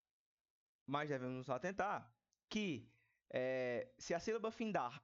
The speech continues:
antes de findado o prefixo, este será separado. Por exemplo, não é trans, aqui, ó,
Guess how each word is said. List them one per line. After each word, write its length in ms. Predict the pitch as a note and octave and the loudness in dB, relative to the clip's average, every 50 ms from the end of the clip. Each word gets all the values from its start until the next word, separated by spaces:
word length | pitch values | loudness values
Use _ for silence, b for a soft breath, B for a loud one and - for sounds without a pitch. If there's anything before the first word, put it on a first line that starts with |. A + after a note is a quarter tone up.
| - _ _ | -16 _ _
antes 460 | G3+ B3+ D#4+ G4+ G#4 - C4+ A3 F3+ | 2 2 2 0 0 0 0 0 0
de 140 | D3+ G3 F#3+ | 0 -2 -2
findado 640 | G3 - F#3+ F#3+ F3+ D3 B2 A2+ G#2+ G2+ G2+ - - | -2 -2 -2 0 2 2 2 2 2 0 -2 -4 -2
o 120 | - G#3+ A#3+ | -2 -2 0
prefixo, 720 | C#3+ - D#3+ C#3 - - F#3+ A3+ C4+ B3 - - - F3 - _ _ _ _ _ _ _ _ _ _ | 2 0 0 0 0 0 0 0 0 -2 -4 -8 -10 -12 -14 _ _ _ _ _ _ _ _ _ _
este 280 | - C3 D#3 F3+ - G#3+ | 0 0 0 2 0 -2
será 320 | - - F#3+ E3+ D3+ D3 | -2 0 0 0 0 -2
separado. 540 | F#3+ - - E3 - - - C#4+ D3 A#2+ A2+ | -4 -4 -4 -4 -2 0 0 0 0 0 -2
Por 140 | A#2 A#2+ C3+ | -4 -4 -2
exemplo, 320 | E3+ F#3 D3+ A2+ A2 A#2 - _ b b b b b | -2 -2 -2 -4 -6 -8 -16 _ b b b b b
não 120 | - G#3+ G#3 | -2 0 0
é 80 | D#3 | 0
trans, 640 | C3 - - E3+ G3 G3+ F3 C#3 - - - - - _ _ _ _ _ _ _ _ | -2 -2 -2 0 0 0 0 -2 -4 -8 -12 -16 -20 _ _ _ _ _ _ _ _
aqui, 200 | - F#3+ F3+ E3+ | -2 0 2 2
ó, 120 | B2+ A2+ | 2 0